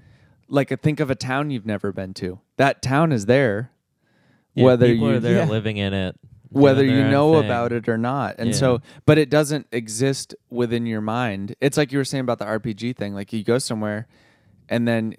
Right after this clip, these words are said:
Speaker 1: yeah, it, like, unclouds this part
Speaker 2: Yeah.
Speaker 1: of your brain or
Speaker 2: Just,
Speaker 1: whatever,
Speaker 2: like,
Speaker 1: right?
Speaker 2: makes connections, and you're like, "Oh, this is, like,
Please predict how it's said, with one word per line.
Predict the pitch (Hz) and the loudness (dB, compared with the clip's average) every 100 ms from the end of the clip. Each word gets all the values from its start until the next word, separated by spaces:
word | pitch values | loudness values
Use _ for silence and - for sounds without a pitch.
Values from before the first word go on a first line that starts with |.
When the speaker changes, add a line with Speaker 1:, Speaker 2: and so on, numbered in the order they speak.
| - | -6
Speaker 1:
yeah, | 113 131 | -2 -2
it, | 95 | -2
like, | 104 - | -8 -8
unclouds | 110 117 110 120 110 120 104 | -6 -4 -4 -2 -2 -2 -4
this | 104 104 | -8 -8
part | - _ 92 107 | -12 _ -16 -6
Speaker 2:
Yeah. | 110 | -2
Speaker 1:
of | 101 90 | 0 -2
your | 104 | -4
brain | 101 104 117 | -4 -4 -4
or | 107 101 | -2 -2
Speaker 2:
Just, | 98 | -2
Speaker 1:
whatever, | 101 | -4
Speaker 2:
like, | 95 | -4
Speaker 1:
right? | 95 | -4
Speaker 2:
makes | 90 - | -6 -8
connections, | - 101 87 87 92 87 | -10 -6 -6 -8 -12 -12
and | - | -10
you're | 87 | -10
like, | 85 - | -8 -6
"Oh, | 110 | -6
this | 87 95 - | -6 -8 -10
is, | 95 92 | -14 -12
like, | 92 87 | -10 -10